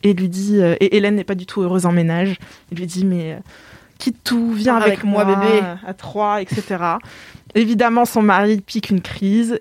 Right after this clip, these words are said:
Speaker 1: et, euh, lance, euh, toute une armée de Grecs contre une seule ville qui est Troie, mais qui est réputée comme imprenable parce qu'elle a des remparts très, très, très, très hauts. Et, euh, et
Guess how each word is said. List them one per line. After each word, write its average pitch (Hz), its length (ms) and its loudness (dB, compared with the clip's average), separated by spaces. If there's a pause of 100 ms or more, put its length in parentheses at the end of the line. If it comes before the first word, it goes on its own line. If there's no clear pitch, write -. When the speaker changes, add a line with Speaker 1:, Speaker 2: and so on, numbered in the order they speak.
Speaker 1:
et, 208 360 2
euh, 170 840 -2
lance, 214 500 2
euh, 175 360 2 (120)
toute - 300 -8
une 214 120 2
armée 202 380 0
de 175 140 -6
Grecs 180 480 -8
contre 214 240 -12
une 208 100 -6
seule 175 220 -10
ville 196 200 -6
qui - 160 -6
est 165 60 0
Troie, - 320 -2 (260)
mais 185 80 2
qui - 140 0
est 269 60 6
réputée 254 340 0
comme 208 160 0
imprenable 196 380 0
parce - 100 -18
qu'elle 170 140 -10
a - 20 -6
des 165 100 -10
remparts 175 340 -12
très, - 160 -16
très, - 160 -14
très, - 120 -20
très - 160 -10
hauts. - 160 -8 (640)
Et, 208 340 6
euh, 156 300 0 (760)
et 202 300 6